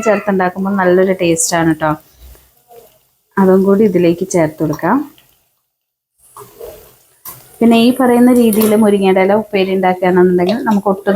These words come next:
തന്നെ കട്ട കുത്താതെയൊക്കെ കിട്ടും. ഇനി ഇതിൽ ആ ഉപ്പൊക്കെ പിടിച്ച് കിട്ടാനായിട്ട് നന്നായിട്ടൊന്ന് മിക്സ് ചെയ്ത് കൊടുക്കാം ട്ടോ. നമ്മൾ ഉണ്ടാക്കുന്ന സമയത്ത് കുറച്ചധികം മുരിങ്ങയുടെ ഇല തോന്നുമെങ്കിലും അതൊന്ന്,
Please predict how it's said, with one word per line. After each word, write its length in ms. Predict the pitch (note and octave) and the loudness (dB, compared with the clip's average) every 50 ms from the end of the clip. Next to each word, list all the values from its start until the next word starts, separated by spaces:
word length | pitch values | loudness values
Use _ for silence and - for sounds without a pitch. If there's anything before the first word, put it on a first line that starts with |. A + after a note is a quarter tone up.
| G3+ | 2
തന്നെ 160 | F#3 F#3 F#3+ G3 - G#3 | 2 2 2 0 -2 -4
കട്ട 160 | F#3 - - F#3+ F#3+ | -6 -4 -4 -6 -6
കുത്താതെയൊക്കെ 560 | G3 F#3+ - F#3 F3+ F3+ F#3 F#3 F3 - F3+ F3 | -6 -4 -2 -2 0 0 0 -2 -4 -4 -8 -10
കിട്ടും. 260 | - D#3 - F3 G3 C4 - - _ _ _ _ _ _ _ _ _ _ _ _ _ _ _ _ _ _ _ _ - - - - - - - - - - - - - C4 | -10 -12 -6 -4 -4 -4 -4 -10 _ _ _ _ _ _ _ _ _ _ _ _ _ _ _ _ _ _ _ _ -2 -2 -2 -2 -2 -4 -6 -6 -6 -10 -14 -8 -2 2
ഇനി 100 | C4 C4+ C#4+ | 2 4 4
ഇതിൽ 120 | C4+ C#4+ D4 D4 | 4 4 2 2
ആ 40 | C#4+ C#4+ C#4+ | 2 2 0
ഉപ്പൊക്കെ 280 | C#4+ - C4+ B3+ C4 B3 | 0 -2 -2 -2 0 0
പിടിച്ച് 220 | B3+ B3+ A3+ - B3+ A#3+ | 0 0 0 0 0 0
കിട്ടാനായിട്ട് 460 | A#3+ A3+ A3+ A3 A3 G#3+ G#3+ G#3+ A#3 A#3 | 0 0 0 0 0 -2 -2 0 0 0
നന്നായിട്ടൊന്ന് 500 | G#3+ G#3 G3+ G3 G3+ G3+ A3 A3 A3+ A3+ A3 | 0 0 0 0 0 0 0 0 0 0 0
മിക്സ് 220 | G3+ G3 - - - | -2 -2 -4 -2 -2
ചെയ്ത് 180 | G3 F#3 F3+ F3 | 0 0 0 0
കൊടുക്കാം 280 | E3 D#3+ E3 E3 E3 E3 | -2 -2 -2 -4 -4 -2
ട്ടോ. 100 | F3 E3 E3 E3 - - - - - - - - - - - - _ _ - - - - - - - - - - - - - - - - - - - - | -2 -4 -4 -4 -6 -8 -8 -10 -12 -10 -8 -8 -8 -10 -12 -20 _ _ -8 -6 -6 -6 -8 -12 -10 -8 -6 -6 -8 -10 -16 -20 -14 -8 -6 -6 -2 0
നമ്മൾ 140 | G#3+ G#3 G#3 A3+ | 2 2 2 2
ഉണ്ടാക്കുന്ന 360 | A3+ A3 G#3 G3 - A3 A3+ A#3+ - | 2 0 0 -2 -2 -2 -2 -2 0
സമയത്ത് 260 | B3+ A#3 A3+ A3 B3 A#3 A#3 | 0 0 0 0 0 -2 -2
കുറച്ചധികം 500 | G#3+ - - A3+ G#3 G3+ G3+ G3+ G#3+ B3 A#3+ | -4 -2 -2 -2 0 0 0 2 2 4 4
മുരിങ്ങയുടെ 380 | G#3 F#3+ G3 G3 G3 F#3+ G3+ G3+ | 2 2 2 2 2 2 2 0
ഇല 60 | G#3 A3 A3+ | 0 0 2
തോന്നുമെങ്കിലും 480 | G#3+ G3 G3 F#3+ F#3+ G3+ G3 F#3+ G#3 G#3 - - - | 2 2 2 2 2 2 0 -2 -4 -6 -8 -12 -12
അതൊന്ന്, 300 | G#3 A3 G#3+ G#3 G#3+ | -10 -8 -6 -2 -2